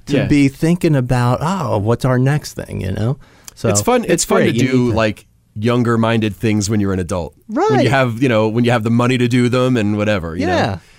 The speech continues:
Speaker 1: But on a bigger scale, like,
Speaker 2: Right.
Speaker 1: I can't wait to go, like, on a really big zip line
Speaker 2: Right.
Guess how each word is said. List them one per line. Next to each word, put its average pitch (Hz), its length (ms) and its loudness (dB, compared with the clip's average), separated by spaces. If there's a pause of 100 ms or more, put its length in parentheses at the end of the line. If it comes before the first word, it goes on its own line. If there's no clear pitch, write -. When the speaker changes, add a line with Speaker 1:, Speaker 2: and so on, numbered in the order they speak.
(120)
Speaker 1:
But 185 220 2
on 165 160 2
a 165 60 2
bigger 160 300 2
scale, 180 400 0
like, 113 220 0
Speaker 2:
Right. 101 180 -2
Speaker 1:
I 180 220 2
can't 165 380 0
wait 135 380 2
to 123 100 -4
go, 113 280 2
like, 110 280 0
on 117 160 0
a 104 60 2
really 123 440 2
big 113 340 0
zip 107 320 0
line 90 460 -4
Speaker 2:
Right. 104 300 0